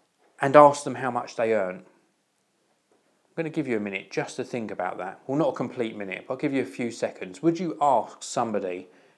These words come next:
that you didn't really know that well how much they earn? Would you approach somebody that you actually knew, somebody that you've maybe talked to or come into contact with,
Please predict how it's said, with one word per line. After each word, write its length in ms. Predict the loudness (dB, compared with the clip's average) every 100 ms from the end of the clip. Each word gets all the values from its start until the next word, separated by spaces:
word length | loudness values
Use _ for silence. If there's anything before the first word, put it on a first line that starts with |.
| _ _ _ -14
that 100 | -10
you 120 | -10
didn't 400 | 2 4 4 -2
really 380 | -2 -2 -2 -2
know 220 | 0 -2
that 380 | 0 0 0 -2
well 560 | 0 2 0 -4 -10 -18 -20 -20 _ _ _ _ _ _ _
how 220 | -2 0
much 300 | 0 -4 -4
they 200 | -2 0
earn? 280 | 0 -4 -10 -20 _ _ _ _ _ _ _ -20 -20 -20 _ _ _ _ _ _ _ _ _ _ _ _ _ _ _ _ _ _
Would 200 | -2 0
you 420 | -2 -2 -2 -4 -8 -20 _ _ _ _
approach 520 | -8 2 4 4 0
somebody 540 | -4 -2 0 0 0 -6 _ _ _ -6
that 120 | -2
you 140 | 4
actually 440 | 4 4 -6 -4 -2
knew, 420 | 0 2 0 -4 -14
somebody 380 | -6 -4 -2 -2
that 160 | -4 -6
you've 180 | -8 -4
maybe 300 | -4 -4 -6
talked 380 | -6 -6 -6
to 280 | -6 -2 0
or 200 | 0 -2
come 180 | -4 -8
into 160 | -8 -8
contact 540 | -6 -6 -2 -4 -2
with, 360 | 0 0 0